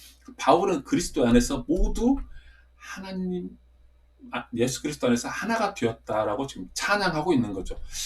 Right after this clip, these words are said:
이 당시에 이제, 음, 노예란 제도가 있었던 거예요. 우리로 봤을 때는 노예란 제도가 이제 조선 후기 이후에는 없어졌지만, 이런 이제 성경적 배경을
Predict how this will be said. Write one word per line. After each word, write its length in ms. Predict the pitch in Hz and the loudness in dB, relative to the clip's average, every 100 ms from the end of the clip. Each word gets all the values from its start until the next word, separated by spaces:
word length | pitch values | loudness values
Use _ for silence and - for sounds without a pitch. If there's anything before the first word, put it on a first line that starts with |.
| - | -4
이 160 | 147 156 | -2 -2
당시에 480 | - 180 190 240 190 | 2 4 8 8 8
이제, 460 | 139 170 139 - - - - - - | 6 6 4 2 -6 -20 -20 -18 -4
음, 240 | 135 107 | 0 2
노예란 340 | 123 156 233 185 | 8 10 12 10
제도가 280 | 143 156 - | 4 2 0
있었던 320 | - - 143 | -2 2 4
거예요. 260 | 113 190 117 | 4 2 -2
우리로 220 | 139 151 | -2 2
봤을 200 | 135 - | 0 0
때는 240 | 131 117 | 0 2
노예란 320 | 117 147 143 | 6 6 6
제도가 580 | 123 120 120 143 175 - 117 | 4 0 -2 -2 -2 -4 -12
이제 140 | 101 | -14
조선 540 | - 120 139 139 240 - | -8 2 6 6 4 -2
후기 300 | - 208 - | -10 -6 2
이후에는 300 | 123 110 98 | 2 2 -2
없어졌지만, 680 | - - 135 - 123 160 123 - - - - | -2 2 2 2 0 0 -2 -8 -20 -20 -2
이런 280 | 120 135 175 | 4 6 8
이제 140 | 139 135 | 6 4
성경적 640 | 190 214 208 - 190 - | 2 0 0 -2 -6 -4
배경을 460 | - - 117 139 | -4 0 0 0